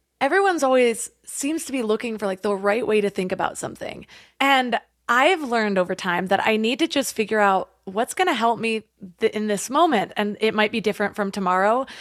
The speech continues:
What works right now might not work in a month because I get over it or because I'm in a different stage of life or, or whatever it is. And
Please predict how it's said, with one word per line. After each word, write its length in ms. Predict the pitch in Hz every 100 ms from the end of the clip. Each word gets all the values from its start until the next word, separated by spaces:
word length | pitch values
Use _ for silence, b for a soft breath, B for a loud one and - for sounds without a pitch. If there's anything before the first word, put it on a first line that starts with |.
| B
What 180 | B 214
works 280 | 208 214 -
right 200 | 208 202
now 280 | 196 202 254
might 240 | 233 196
not 180 | 196 190
work 320 | 196 208 - -
in 160 | 226 214
a 60 |
month 480 | 190 185 190 247 -
because 260 | 220 220 190
I 80 |
get 160 | 185 185
over 320 | 190 269 269
it 180 | 294 294
or 60 | 233
because 220 | 185 -
I'm 100 | 180
in 80 | 180
a 20 |
different 220 | 180 -
stage 400 | - 220 277 254
of 80 | 285
life 340 | 277 277 277
or, 140 | 226 -
or 140 | 220
whatever 280 | 208 202 196
it 60 |
is. 260 | 269 359 294 - B B B -
And 300 | 269 254